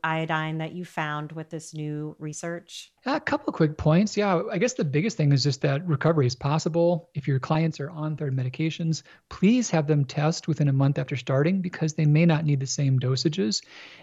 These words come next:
Speaker 2: And then also, I guess, I've seen many people do different diets and say that their thyroid got better. And I think this might be a common thread.
Speaker 1: Hmm.
Speaker 2: You know, I, I did a I did a, a menu based upon most popular menu items for an autoimmune paleo diet. I did a full day's menu.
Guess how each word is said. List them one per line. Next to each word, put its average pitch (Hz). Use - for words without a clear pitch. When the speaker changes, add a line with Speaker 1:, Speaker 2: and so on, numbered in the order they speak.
Speaker 2:
And 196
then 196
also, 240
I 190
guess, 151
I've 156
seen 220
many 190
people 185
do 147
different 165
diets 147
and 143
say 160
that 156
their 147
thyroid 147
got 143
better. 165
And 151
I 180
think 196
this 208
might 202
be 202
a 180
common 180
thread. 151
Speaker 1:
Hmm. 320
Speaker 2:
You 156
know, 151
I, 151
I 160
did 147
a 139
I 165
did 165
a, 156
a 135
menu 151
based 151
upon 147
most 147
popular 151
menu 143
items 139
for -
an 139
autoimmune 147
paleo 151
diet. 135
I 170
did 139
a 135
full 143
day's 139
menu. 131